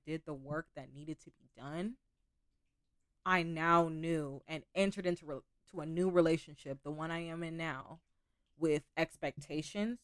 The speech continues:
with higher standards, and not accepting anything less than what I deserve.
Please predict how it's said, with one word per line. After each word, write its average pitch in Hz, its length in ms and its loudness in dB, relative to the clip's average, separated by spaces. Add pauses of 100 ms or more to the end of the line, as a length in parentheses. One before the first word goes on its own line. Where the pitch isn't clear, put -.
(300)
with - 140 -12 (280)
higher 156 220 2
standards, 180 720 -4 (580)
and 160 400 0 (360)
not 165 200 8
accepting 175 560 4
anything 165 500 -4
less 156 260 -2
than 151 140 -12
what 147 100 -4
I 135 80 -4
deserve. 139 380 -14